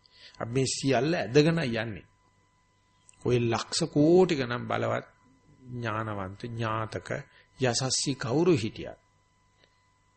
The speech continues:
ඒගොල්ල මොන තාලෙන් කියන්න හදුවත් උඹ බොල ඔය කොච්චර බයිලා භාවනා කරත් වැඩක් නැහැ. අපි තමයි ලෝකේ ප්‍රතිපත්තිය හදන්නේ. අපි තමයි ලෝකේ මේවා විනිශ්චය කරන්නේ. අපි තමයි නව රැල්ලේ ඉන්නේ කියලා. අපිට කියන්න පුළුවන් උඹලා නව රැල්ලේ ඉඳලා කරන් තියෙන අසහනයේ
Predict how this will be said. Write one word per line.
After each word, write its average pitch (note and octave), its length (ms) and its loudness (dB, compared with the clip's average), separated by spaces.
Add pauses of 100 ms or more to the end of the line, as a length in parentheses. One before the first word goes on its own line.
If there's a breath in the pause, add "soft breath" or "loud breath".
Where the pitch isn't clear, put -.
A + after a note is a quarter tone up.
(200)
ඒගොල්ල B2+ 320 2
මොන C3+ 260 0 (160)
තාලෙන් D3 520 -2
කියන්න B2 340 -4
හදුවත් A#2+ 320 -4
උඹ A2 140 -10
බොල G#2+ 200 -6
ඔය A2 160 -6
කොච්චර A2+ 480 -8
බයිලා A2 400 -6
භාවනා A2 440 -8
කරත් G#2+ 280 -10
වැඩක් A2 300 -8
නැහැ. A#2 240 -6
අපි - 240 -8
තමයි B2 360 -4
ලෝකේ A#2 300 -4
ප්‍රතිපත්තිය A2 580 -10
හදන්නේ. A2+ 280 -6
අපි B2 380 -10
තමයි B2 340 -6
ලෝකේ A2+ 300 -6
මේවා A2 200 -6
විනිශ්චය G#2+ 400 -8
කරන්නේ. A2 240 -8
අපි D3 260 -4
තමයි A#2+ 300 -6
නව A2 240 -4
රැල්ලේ A2+ 360 -2
ඉන්නේ A#2 200 -6
කියලා. C3 340 -4 (460 loud breath)
අපිට D#3+ 300 -2
කියන්න G#2+ 340 -4
පුළුවන් A#2+ 260 -2
උඹලා A#2+ 260 -2
නව A2+ 220 -4
රැල්ලේ B2 340 -2
ඉඳලා G#2+ 200 -8
කරන් G2 260 -8
තියෙන A2 160 -10
අසහනයේ A#2+ 640 -6